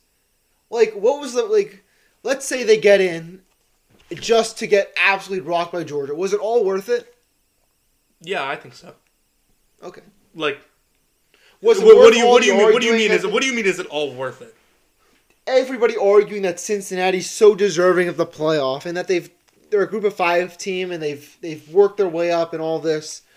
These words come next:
Speaker 1: If they go just to get rocked in the playoff by Alabama or Georgia or, let's say, Ohio State or another team, was it all worth it to, for the, all the arguing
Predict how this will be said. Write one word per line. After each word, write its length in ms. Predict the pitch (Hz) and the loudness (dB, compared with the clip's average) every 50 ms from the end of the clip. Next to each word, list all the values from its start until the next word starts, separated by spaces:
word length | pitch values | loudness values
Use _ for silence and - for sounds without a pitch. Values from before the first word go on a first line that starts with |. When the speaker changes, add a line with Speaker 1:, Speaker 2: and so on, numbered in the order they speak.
| _ _ _ _ _ - | _ _ _ _ _ 0
Speaker 1:
If 180 | 208 220 214 | 2 2 2
they 160 | 240 277 285 | -2 -4 -6
go 360 | 240 196 160 208 214 226 233 208 | -8 -2 2 2 4 4 2 0
just 420 | - - - 196 180 185 180 - | -6 -8 -8 -8 -8 -8 -10 -12
to 80 | - 185 | -10 -6
get 140 | 180 170 | -6 -4
rocked 500 | 147 139 127 127 147 143 135 151 - - | -6 -6 -6 -8 -8 -8 -8 -10 -14 -16
in 60 | 180 160 | -16 -16
the 60 | 156 | -16
playoff 360 | 151 _ 143 151 151 151 151 | -14 _ -10 -8 -8 -10 -10
by 120 | - 143 | -12 -12
Alabama 580 | 107 135 147 156 160 151 147 151 147 147 147 147 | -10 -10 -10 -8 -8 -10 -10 -12 -12 -12 -12 -12
or 100 | 143 139 | -12 -12
Georgia 520 | 131 - - 156 147 151 151 143 131 147 | -12 -12 -8 -4 -2 -2 -2 -2 -2 -4
or, 220 | 143 135 135 131 131 | -6 -4 -4 -6 -6
let's 180 | 139 139 - | -8 -10 -10
say, 80 | - 160 | -8 -6
Ohio 400 | 143 139 139 151 156 147 143 143 | -6 -6 -6 -6 -6 -6 -6 -6
State 240 | 143 - - 151 147 | -8 -10 -10 -8 -8
or 80 | 147 | -8
another 200 | 143 143 143 143 | -8 -8 -8 -10
team, 360 | 143 147 - 160 160 160 156 156 _ _ _ _ _ _ _ _ _ | -12 -12 -14 -14 -14 -14 -16 -18 _ _ _ _ _ _ _ _ _
was 160 | - 170 170 | -8 -6 -6
it 80 | 175 185 | -6 -4
all 240 | 160 185 208 214 196 | -2 0 2 2 2
worth 300 | 151 160 175 208 220 226 | 2 0 0 0 -2 -2
it 100 | 214 208 | -4 -6
to, 120 | - 185 | -6 -10
for 120 | - 175 160 | -12 -10 -8
the, 100 | 156 156 | -4 -4
all 380 | 160 175 165 175 156 170 185 | -4 -4 -4 -4 -4 -4 -4
the 120 | 170 165 151 | -4 -4 -4
arguing 580 | 143 143 151 160 175 196 202 208 214 214 208 | -4 -4 -4 -6 -6 -6 -6 -6 -8 -10 -16